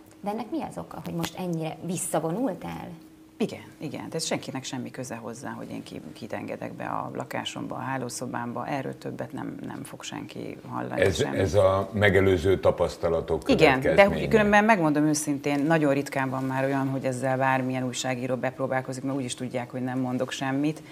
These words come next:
Speaker 2: De ha mégis, és akkor elmondom, de hát, hogy, hogy, hogy van ennek egy előzménye, amit mondtál, hogy a címlapokon én valaha ezekkel amúgy akaratomon kívül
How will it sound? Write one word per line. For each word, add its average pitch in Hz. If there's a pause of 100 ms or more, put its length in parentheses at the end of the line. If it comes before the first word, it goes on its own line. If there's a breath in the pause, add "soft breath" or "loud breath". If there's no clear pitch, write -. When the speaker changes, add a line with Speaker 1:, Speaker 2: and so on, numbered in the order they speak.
(440 loud breath)
Speaker 2:
De 156
ha 156
mégis, 160
és 143
akkor 147
elmondom, 139
de 131
hát, 139
hogy, 139
hogy, 143
hogy 139
van 135
ennek 123
egy 131
előzménye, 127
amit 127
mondtál, 120
hogy 123
a 131
címlapokon 120
én -
valaha 120
ezekkel 120
amúgy 127
akaratomon 117
kívül 113